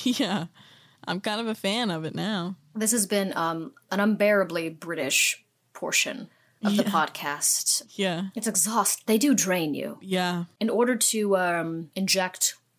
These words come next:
Speaker 2: vitality and life
Speaker 1: Mm-hmm.
Speaker 2: back into our little meeting today,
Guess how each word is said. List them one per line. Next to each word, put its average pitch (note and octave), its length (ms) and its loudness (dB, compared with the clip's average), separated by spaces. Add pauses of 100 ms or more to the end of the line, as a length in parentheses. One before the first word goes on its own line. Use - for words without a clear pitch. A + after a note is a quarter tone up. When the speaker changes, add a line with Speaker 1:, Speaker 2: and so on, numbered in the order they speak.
(180)
Speaker 2:
vitality F#3 520 -2
and F3 180 -6
life F3 480 -6
Speaker 1:
Mm-hmm. G3 300 -2
Speaker 2:
back F3+ 300 -2
into G3 720 -2
our F#3 140 0
little F3+ 480 -2 (280)
meeting G3 540 4
today, F#3 600 -2